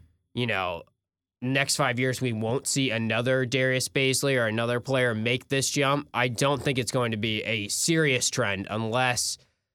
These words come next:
maybe fifteen, twenty years down the road, it starts to develop even more, and we maybe see some adjustments from the N B A in terms of the amount of pay they're giving out, or maybe they incorporate a team that has no affiliation, so there's a little more incentive to go there.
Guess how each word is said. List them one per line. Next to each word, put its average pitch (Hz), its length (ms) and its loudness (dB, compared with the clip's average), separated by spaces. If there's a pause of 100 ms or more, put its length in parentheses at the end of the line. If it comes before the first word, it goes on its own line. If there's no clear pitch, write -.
(400)
maybe 120 420 0
fifteen, 135 520 0
twenty 147 320 0
years 117 240 -2
down 104 240 0
the 101 100 -2
road, 95 420 -2
it 104 240 -6
starts - 360 -2
to 123 40 -4
develop 113 480 0
even 117 300 -2
more, 117 360 0
and 104 180 -2
we 113 100 0
maybe 123 320 0
see 127 180 0
some 117 200 -2
adjustments 127 580 0
from 117 160 -2
the 107 160 0
N 107 160 0
B 107 160 0
A 104 180 0
in 95 100 -4
terms 113 360 -2
of 98 260 -6 (400)
the 135 80 0
amount 131 280 2
of 107 100 -4
pay 143 220 2
they're 139 140 0
giving 131 320 0
out, 127 240 2
or 117 100 2
maybe 120 280 0
they 110 240 0
incorporate 113 500 0
a 101 40 -2
team 120 260 -2
that 107 100 -2
has 113 200 -2
no 117 220 0
affiliation, 110 760 -2
so 113 160 -4
there's 101 240 -4
a 107 40 -2
little 117 320 -2
more 117 220 0
incentive 113 640 -2
to 135 100 0
go 127 180 2
there. 131 340 2